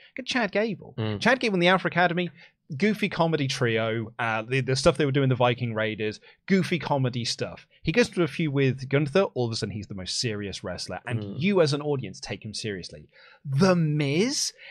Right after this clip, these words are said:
Speaker 1: who part of his entrance is, "I've got massive balls." The Miz, and I'm watching him being like, "Oh no, I genuinely believe you could beat this man."
Speaker 2: Mm.
Speaker 1: I, I buy into that because that's the power of Gunther.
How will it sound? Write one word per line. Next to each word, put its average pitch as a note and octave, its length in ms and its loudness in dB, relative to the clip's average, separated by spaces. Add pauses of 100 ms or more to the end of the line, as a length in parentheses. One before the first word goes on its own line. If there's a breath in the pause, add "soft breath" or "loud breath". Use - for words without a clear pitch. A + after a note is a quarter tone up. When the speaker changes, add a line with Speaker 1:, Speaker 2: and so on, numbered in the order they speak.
(120)
Speaker 1:
who A3+ 480 2
part A3 320 6
of A3+ 60 10
his G#3+ 200 4
entrance F3 460 2
is, G3+ 180 6 (100)
"I've E3+ 300 6
got E3+ 240 6
massive C3+ 720 4
balls." D3 720 4 (300 loud breath)
The A#3 240 8
Miz, G3+ 800 4 (300)
and F3 140 4
I'm G3+ 120 8
watching G3+ 240 4
him E3+ 80 2
being D3+ 140 6
like, C3+ 280 2
"Oh D#3 80 2
no, F3+ 140 8
I E3+ 80 6
genuinely C#3+ 480 4
believe A2+ 260 2
you A2 140 -4
could G#2+ 180 -6
beat G2+ 200 -8
this F2+ 180 -10
man." D#2+ 180 -12
Speaker 2:
Mm. A2 240 -6
Speaker 1:
I, C#3 140 4 (100)
I E3 240 6
buy C#3+ 280 2
into C3+ 420 0
that G2 120 -12
because C3+ 220 0
that's C#3+ 280 0
the C3 100 -4
power A#2 260 -2
of G#2+ 80 -6
Gunther. F#2 440 -8